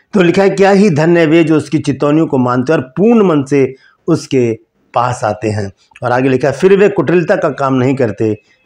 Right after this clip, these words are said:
वो उसके मार्गों में चलते हैं।"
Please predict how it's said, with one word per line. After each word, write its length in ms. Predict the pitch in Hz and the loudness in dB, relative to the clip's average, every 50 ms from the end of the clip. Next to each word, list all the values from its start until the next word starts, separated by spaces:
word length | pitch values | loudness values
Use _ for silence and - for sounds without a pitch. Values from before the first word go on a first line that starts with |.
| _ - | _ -6
वो 100 | 113 117 | -4 -4
उसके 260 | 113 - _ - 117 | -4 -4 _ -6 -4
मार्गों 800 | 110 107 104 104 107 110 117 120 123 123 120 117 113 117 117 110 | -4 -4 -4 -4 -4 -4 -2 -2 -2 -4 -4 -4 -4 -4 -2 -2
में 260 | 107 104 101 101 98 | -4 -4 -6 -6 -10
चलते 460 | 95 - 110 101 104 98 _ _ - | -10 -10 -10 -10 -10 -12 _ _ -12
हैं।" 360 | 101 98 92 90 92 - 87 | -10 -10 -12 -12 -18 -20 -20